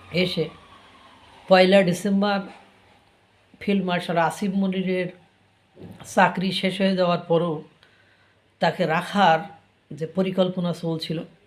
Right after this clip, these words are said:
সংবিধানের সাতাশ ধারা সংশোধনী করে, সেটা স্বাক্ষর করার কথা, কিন্তু তিনি দেশে ফিরে না এসে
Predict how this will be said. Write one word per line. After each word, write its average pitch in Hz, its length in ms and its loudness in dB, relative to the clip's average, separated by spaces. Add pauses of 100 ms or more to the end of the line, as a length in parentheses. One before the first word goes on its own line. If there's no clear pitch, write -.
(840)
সংবিধানের 175 640 0
সাতাশ 160 460 -2 (720)
ধারা 160 260 4
সংশোধনী 185 600 -4
করে, 151 240 -4 (760)
সেটা 190 320 0
স্বাক্ষর 190 460 -2
করার 170 360 0
কথা, 135 200 -4
কিন্তু 170 280 -6
তিনি 170 400 -6 (580)
দেশে 175 340 0
ফিরে 214 280 -2
না 190 200 2
এসে 170 280 -4